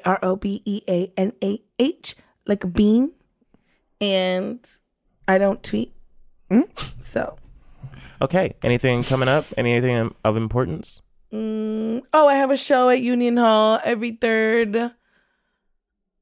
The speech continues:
Speaker 1: Monday of, uh, the month. The next one is February seventeenth. It's President's Day, and it's our Aquarius season show.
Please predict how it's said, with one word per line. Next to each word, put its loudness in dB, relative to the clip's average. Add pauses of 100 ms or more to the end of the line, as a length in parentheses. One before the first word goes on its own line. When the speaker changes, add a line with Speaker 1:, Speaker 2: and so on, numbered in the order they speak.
Speaker 1:
Monday 2
of, -2 (180)
uh, 2
the 0
month. 0
The -2
next -2
one -2
is -6
February 2
seventeenth. -2
It's -4
President's -2
Day, 2
and 0
it's -2
our 4
Aquarius 2
season -4
show. 4